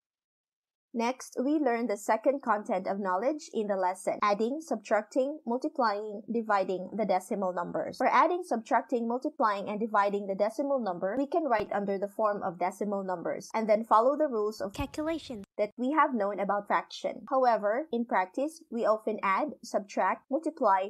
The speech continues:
Speaker 1: the decimal number. According to the rules about the absolute value and sign as the same to the integer,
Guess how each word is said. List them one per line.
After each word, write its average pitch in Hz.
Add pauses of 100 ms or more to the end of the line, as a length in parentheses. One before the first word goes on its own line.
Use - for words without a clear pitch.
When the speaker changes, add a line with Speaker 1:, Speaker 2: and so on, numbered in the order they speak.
(120)
Speaker 1:
the 208
decimal 190
number. -
According 294
to 330
the 269
rules 220
about 190
the -
absolute 226
value 208
and 208
sign 202
as 214
the 208
same 208
to 214
the -
integer, 202